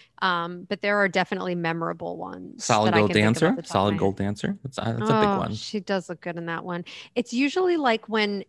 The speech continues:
Speaker 1: Dorothy will just be wearing, like, a really great, long,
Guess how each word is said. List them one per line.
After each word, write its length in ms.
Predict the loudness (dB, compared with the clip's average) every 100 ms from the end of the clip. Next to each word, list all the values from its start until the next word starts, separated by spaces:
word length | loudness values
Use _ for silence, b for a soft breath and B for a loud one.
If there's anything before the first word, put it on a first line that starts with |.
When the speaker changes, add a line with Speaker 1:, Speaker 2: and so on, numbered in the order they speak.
| -12 -4
Speaker 1:
Dorothy 480 | 0 2 0 0
will 120 | 0 -2
just 240 | -4 -4
be 140 | -2
wearing, 720 | 0 2 2 2 0 -2 -6 -10
like, 200 | -8 -6 -4
a 80 | -4
really 480 | -2 -4 -2 -4 -8
great, 540 | -10 -2 0 -2 -4 _ -14
long, 760 | -10 -4 -2 2 0 0